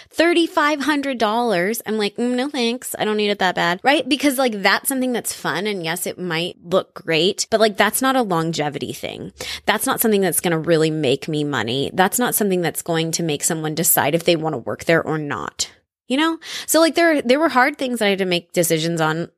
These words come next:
And then there were things like that where it was like, "Yeah, no, I'm just gonna laugh at that and say, 'No, thank you.'" Um,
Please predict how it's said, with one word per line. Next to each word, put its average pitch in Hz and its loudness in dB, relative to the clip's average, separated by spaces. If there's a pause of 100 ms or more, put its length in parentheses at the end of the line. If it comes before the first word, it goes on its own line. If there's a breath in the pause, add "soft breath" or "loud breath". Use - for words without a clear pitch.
(160)
And 175 2
then 165 2
there 165 0
were 165 2
things 165 -4
like 165 0
that 170 2
where 113 -4
it 110 -4
was 156 -4
like, 156 2
"Yeah, 165 2
no, 160 -4
I'm 156 -2
just 160 -2
gonna 156 -4
laugh 147 2
at 156 -12
that 113 2
and 160 -6
say, 156 -2
'No, 269 0
thank 349 -4
you.'" 254 0
Um, 233 2